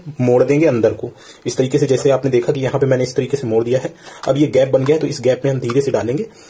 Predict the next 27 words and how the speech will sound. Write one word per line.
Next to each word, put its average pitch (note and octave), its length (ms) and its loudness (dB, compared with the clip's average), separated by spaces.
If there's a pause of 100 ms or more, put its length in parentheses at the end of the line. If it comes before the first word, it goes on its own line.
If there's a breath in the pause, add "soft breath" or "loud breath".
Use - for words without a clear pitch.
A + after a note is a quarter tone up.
(280 loud breath)
तो C#3 60 2
ये C3+ 160 2
हमारा B2+ 240 2
जो, C#3 160 4
अ, - 400 -6
एमपीसीबी A#2+ 920 0
है E3 220 2 (300)
जिस A2 240 -6
पे C#3+ 100 0
heat B2 180 -2
sink - 180 -2
लगा B2 140 2
है D3 160 0
ये D3 120 2
हमारा B2+ 180 2
निकल G#2+ 260 0
आएगा। G2 240 -4 (380 loud breath)
तो - 60 2
यहाँ B2 180 2
पे D3 100 4
आप C#3+ 100 2
देखेंगे D#3 300 2
अंदर C#3 240 2
हमारा C3+ 240 2
driver C3+ 340 2
circuit - 320 0
है। F#3+ 120 -8